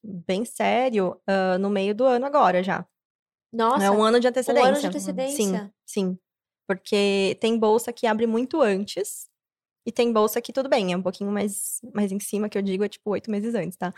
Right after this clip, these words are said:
Speaker 1: Mas,
Speaker 2: Tá.
Speaker 1: assim, <laughs> tem
Speaker 2: Porque
Speaker 1: bolsa
Speaker 2: esse
Speaker 1: que
Speaker 2: processo também demora bastante. Quanto tempo
Speaker 1: Demora.
Speaker 2: demora, em
Speaker 1: É.
Speaker 2: média, assim, depois que você tá com tudo pronto, você submete?
Speaker 1: Também varia, mas,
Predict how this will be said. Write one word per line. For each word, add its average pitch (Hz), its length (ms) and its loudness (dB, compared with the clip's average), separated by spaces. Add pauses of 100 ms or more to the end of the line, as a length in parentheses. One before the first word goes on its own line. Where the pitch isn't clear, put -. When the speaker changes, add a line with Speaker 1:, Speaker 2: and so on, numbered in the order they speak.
(240)
Speaker 1:
Mas, 202 180 4
Speaker 2:
Tá. 254 60 8
Speaker 1:
assim, 254 640 0
<laughs> 370 260 -12
tem 240 120 2
Speaker 2:
Porque 226 60 2
Speaker 1:
bolsa 214 120 4
Speaker 2:
esse 240 160 2
Speaker 1:
que - 40 -14
Speaker 2:
processo 254 340 0
também 262 240 -4
demora 262 320 -2
bastante. 226 400 -6
Quanto - 180 -10
tempo 226 300 -10
Speaker 1:
Demora. 202 840 0
Speaker 2:
demora, 202 640 2
em 196 60 0
Speaker 1:
É. 190 60 -2
Speaker 2:
média, 202 240 0
assim, 196 160 -8
depois 202 280 -6
que - 60 -20
você - 40 -12
tá 202 100 -6
com 208 140 -10
tudo 220 240 -8
pronto, 220 380 -4
você 233 120 -10
submete? 220 840 -8 (840)
Speaker 1:
Também 220 300 0
varia, 240 680 2
mas, 214 880 -2